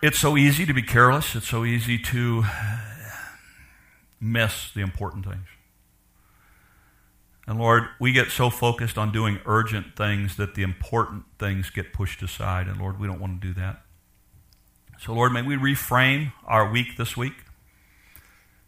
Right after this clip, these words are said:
May we see it as an opportunity to have a ministry. May we see it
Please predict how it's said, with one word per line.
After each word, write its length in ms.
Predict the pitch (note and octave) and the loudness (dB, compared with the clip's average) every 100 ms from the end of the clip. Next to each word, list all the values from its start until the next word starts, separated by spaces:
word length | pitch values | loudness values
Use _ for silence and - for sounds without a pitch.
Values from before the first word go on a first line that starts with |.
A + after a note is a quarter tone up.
| _ | _
May 80 | A2 | -2
we 140 | A#2 A#2 | 0 0
see 300 | - C3+ C#3 | 2 4 6
it 100 | C3+ | 4
as 120 | A2+ A2 | 0 4
an 80 | |
opportunity 580 | A2+ A2+ - A#2+ A#2 A2+ | 6 6 2 -4 -2 0
to 60 | G#2 | 0
have 140 | G#2 | 0
a 60 | G2+ | -2
ministry. 440 | G#2+ A2+ - C#3 | -4 -4 -6 -10
May 100 | A#2+ | -4
we 100 | G2 | -2
see 300 | G2 - A#2+ | -2 -2 2
it 100 | B2 | 2